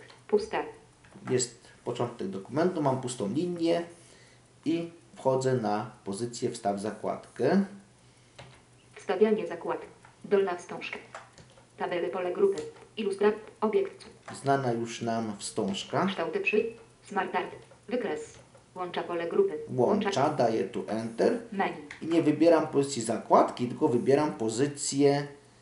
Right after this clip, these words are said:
Speaker 2: hiperłącza tabulatorem.
Speaker 1: Zakład. Odsyła. Hiperłącze.
Speaker 2: Dajemy
Speaker 1: Zamykam
Speaker 2: tutaj
Speaker 1: menu.
Speaker 2: Enter.
Speaker 1: Wstawianie.
Speaker 2: I teraz przechodzimy Shift tabulatorem na takie przyciski,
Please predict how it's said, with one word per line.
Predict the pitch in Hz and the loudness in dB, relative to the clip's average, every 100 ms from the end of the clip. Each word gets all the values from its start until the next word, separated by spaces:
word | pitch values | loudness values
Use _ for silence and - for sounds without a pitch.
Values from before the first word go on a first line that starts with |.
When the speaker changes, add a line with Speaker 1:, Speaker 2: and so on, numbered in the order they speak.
| - - 123 | -20 -16 -8
Speaker 2:
hiperłącza | 123 123 117 110 101 98 98 95 98 | -6 0 0 2 0 -2 -6 -6 -6
tabulatorem. | 101 98 104 95 - 92 92 127 185 285 - - | -4 -4 -2 -4 -4 -8 -4 -2 0 -2 -8 -14
Speaker 1:
Zakład. | 208 196 175 156 - - - - | -10 -6 -6 -6 -8 -20 -12 -2
Odsyła. | 208 - 185 147 - - - - | -2 0 0 -2 -8 -18 -20 -10
Hiperłącze. | 196 180 165 156 151 143 147 - - - - | -6 -6 -6 -8 -8 -10 -12 -18 -20 -20 -12
Speaker 2:
Dajemy | 131 139 139 131 | 0 6 8 8
Speaker 1:
Zamykam | 120 - | 4 -2
Speaker 2:
tutaj | - 113 | -2 -2
Speaker 1:
menu. | - - | -2 -4
Speaker 2:
Enter. | 110 104 98 143 | -4 -4 0 6
Speaker 1:
Wstawianie. | 202 - 359 - - - - _ _ _ | 6 4 0 -6 -18 -20 -20 _ _ _
Speaker 2:
I | 202 208 | 0 2
teraz | 160 156 165 165 - - - - - - | 4 6 6 2 -4 -8 -12 -20 -20 -12
przechodzimy | - 135 123 127 139 127 | -6 0 0 2 0 0
Shift | 127 127 - | 0 -4 -4
tabulatorem | 110 110 107 101 143 147 | -4 -2 -2 0 2 2
na | 123 | 0
takie | 131 123 120 | -2 -4 -6
przyciski, | - 95 - 160 - - 156 | -6 -10 -8 -8 -8 -8 -6